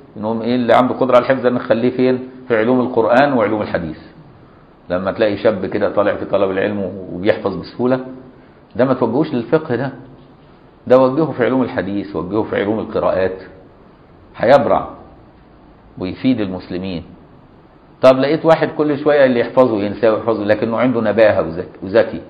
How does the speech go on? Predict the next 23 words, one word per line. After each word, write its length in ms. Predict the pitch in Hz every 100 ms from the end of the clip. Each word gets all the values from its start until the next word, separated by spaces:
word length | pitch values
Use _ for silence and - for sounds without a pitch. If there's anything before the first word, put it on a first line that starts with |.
| - - - - -
ويفهم، 380 | 104 104 90 80 - - - -
وديه 320 | 95 101 139 151
على 120 | 117
حلقات 420 | - - - 120
الفقه 400 | 113 - 135 -
ده 160 | 113 120 - - -
يطلع 280 | 107 - 104
فقيه 320 | 104 - 123 110
محترم، 440 | 104 - 127 92 - - - - - - - _ _ _ -
وهكذا. 560 | 101 98 123 123 92 - - - - - -
يبقى 180 | 95 104
كل 180 | 131 139
واحد 220 | 151 131
ربنا 260 | 120 139
بيبقى 260 | 131 131 123
خالق 260 | - 139 147
فيه 160 | -
ملكات 460 | 147 127 120 151 156 - - - -
علشان 320 | 101 107 139
احنا 200 | 151 135
كلنا 340 | 120 127 135 120
نكمل 380 | - 117 107
بعض. 320 | 92 80 -